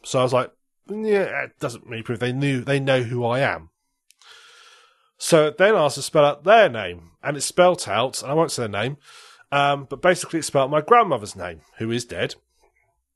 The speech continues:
And it's like, "Okay." They said, "Oh, over to you." And I said, "Okay." I asked a question. I said, "Can you spell out the name of the person sat next to me?" And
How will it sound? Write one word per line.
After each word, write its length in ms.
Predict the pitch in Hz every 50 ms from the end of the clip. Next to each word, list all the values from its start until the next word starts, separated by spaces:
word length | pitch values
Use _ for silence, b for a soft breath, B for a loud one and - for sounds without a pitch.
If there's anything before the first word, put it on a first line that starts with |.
| _ _ _ _ _ _ _ _ _ _ - _ - - _ _ _ _
And 280 | 127 131 127 123 131 131
it's 120 | 131 -
like, 100 | 135 -
"Okay." 460 | 175 170 170 - - 101 104 117 127
They 100 | 120 131
said, 140 | 123 - 131
"Oh, 140 | 123 110 -
over 260 | 120 117 117 110 110
to 180 | - - - 151
you." 220 | 127 101 90 - - _ _
And 120 | 107 110
I 20 |
said, 140 | 107 110 -
"Okay." 540 | 139 135 - - - 92 95 110 127 135 b b b b b b b b b b b b b b b _ _
I 100 | 139 139
asked 260 | 147 147 147 139 - 143
a 40 |
question. 260 | - - 190 151 143 123
I 20 |
said, 200 | - 143 - - _ _ _
"Can 260 | - - 151 160 160
you 60 | 175 165
spell 280 | - - - 160 151
out 60 | 151
the 80 | 131 147
name 140 | 143 135 139
of 60 | 143
the 60 | 139
person 440 | - - 135 131 131 - - 143 131
sat 260 | - - 139 123 110
next 320 | 170 220 190 165 - - - -
to 80 | -
me?" 200 | - 185 85 - - _ _ _ _ _ _ _ _ _ _ _ _ _ _ _ _ _ _ _ _ _ - - _ _
And 380 | - 127 127 123 127 123 120